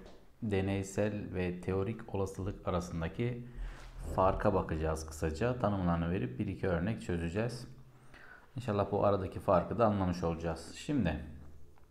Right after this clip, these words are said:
deneysel ve teorik olasılık arasındaki fark şu. Teori dediğimiz kısım aslında bizim çoğunlukla olasılıkta, yani olasılık konusunda çözdüğümüz soru tarzlarında genelde teorik olasılıktır. Nedir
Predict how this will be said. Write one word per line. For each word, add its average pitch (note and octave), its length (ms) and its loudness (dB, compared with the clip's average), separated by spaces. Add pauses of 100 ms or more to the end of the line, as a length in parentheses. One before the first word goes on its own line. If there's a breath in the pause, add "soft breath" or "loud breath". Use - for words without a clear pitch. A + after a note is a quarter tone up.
(380)
deneysel B2+ 880 4
ve A2 140 4
teorik B2 340 4
olasılık F#2+ 600 -2
arasındaki F#2+ 420 2
fark F#2+ 340 4
şu. D#2+ 180 -4 (2250 loud breath)
Teori D#3+ 380 4
dediğimiz G2+ 500 2
kısım F3 360 -4
aslında B2+ 520 2
bizim A#2+ 380 2 (120)
çoğunlukla C3 600 4
olasılıkta, G#2 880 2 (200)
yani E2 320 0
olasılık G2 480 0
konusunda F#2 540 2
çözdüğümüz F#2+ 720 4
soru G2 220 4
tarzlarında E2 720 4
genelde G2 460 4
teorik G#2+ 360 6
olasılıktır. F2 640 2
Nedir B2 260 4